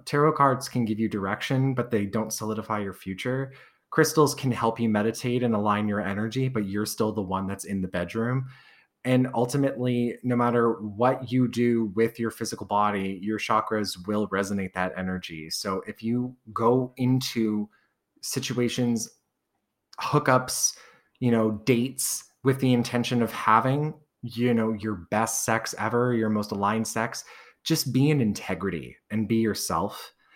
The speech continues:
Um, and don't be afraid of, you know, exploring that carnal side of who you are. Seriously, you know, we all came from two people having sex.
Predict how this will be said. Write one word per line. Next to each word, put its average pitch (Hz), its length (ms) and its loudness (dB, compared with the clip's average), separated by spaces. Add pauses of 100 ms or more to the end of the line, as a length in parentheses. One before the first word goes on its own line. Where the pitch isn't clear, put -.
(300)
Um, 98 500 0 (300)
and 127 340 4
don't 131 220 0
be 160 120 4
afraid 156 600 2
of, 143 420 -2 (600)
you 120 140 0
know, 127 360 2 (600)
exploring 135 560 2
that 151 180 2
carnal 131 400 2
side 127 340 2
of 131 60 -2
who 131 160 -4
you 123 220 0
are. - 380 -2 (160)
Seriously, 101 840 -2
you 117 120 0
know, 113 120 2
we 120 220 2
all 117 320 4
came 120 360 0
from 104 220 -2
two 104 200 -4
people 92 300 -8
having 87 320 -6
sex. - 460 -14